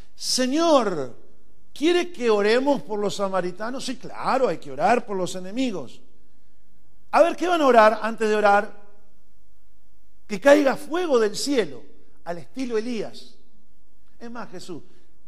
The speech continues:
ni te molestes, nosotros sobre fuego del cielo nosotros. ¿Mm? Y el Señor dijo, No, no, no, espere, espere, espere un poquito. Ustedes no saben de qué espíritu son.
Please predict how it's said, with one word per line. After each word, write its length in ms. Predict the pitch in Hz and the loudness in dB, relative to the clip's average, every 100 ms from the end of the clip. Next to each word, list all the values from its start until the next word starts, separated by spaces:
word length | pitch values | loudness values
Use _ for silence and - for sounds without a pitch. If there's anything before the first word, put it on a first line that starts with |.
| - | -6
ni 120 | 277 | -6
te 120 | 285 | -4
molestes, 460 | 247 202 175 - 160 | -4 -2 -4 -6 -8
nosotros 640 | 170 - 220 185 160 160 160 - - - - - - - - | -6 -2 -2 -2 -2 -2 -6 -8 -8 -8 -8 -8 -8 -8 -8
sobre 280 | 151 143 143 | -8 -8 -4
fuego 280 | 196 190 | -2 -2
del 80 | 156 | -2
cielo 360 | 131 180 196 165 | -4 -4 -2 -4
nosotros. 500 | 127 - 120 - - - - - - - - - - - - - - - - - - - - - - | -6 -6 -8 -8 -8 -8 -8 -8 -8 -8 -8 -8 -8 -8 -8 -8 -8 -8 -8 -8 -8 -8 -8 -8 -8
¿Mm? 280 | 143 196 220 320 - - - - - - - - - - - - - - - - - - - - - - | -8 -6 -6 -8 -8 -8 -8 -8 -8 -8 -8 -8 -8 -8 -8 -8 -8 -8 -8 -8 -8 -8 -8 -8 -8 -8
Y 60 | 190 | -6
el 100 | 165 | -6
Señor 280 | 196 247 | -6 -4
dijo, 200 | 254 190 | -4 -6
No, 140 | 226 262 | -6 -4
no, 100 | 247 | -4
no, 100 | 226 | -4
espere, 240 | 220 214 | -4 -4
espere, 180 | 190 208 | -4 -4
espere 200 | 190 202 | -4 -6
un 60 | 170 | -6
poquito. 500 | 156 180 131 113 101 - - - - - - - - | -8 -8 -8 -8 -8 -8 -8 -8 -8 -8 -8 -8 -8
Ustedes 220 | - 262 | -8 -6
no 100 | 208 | -6
saben 360 | - 247 247 165 | -4 -4 -4 -6
de 120 | 135 | -8
qué 100 | 151 | -8
espíritu 460 | 143 165 151 139 131 | -8 -6 -6 -6 -6
son. 360 | 135 104 92 | -6 -6 -8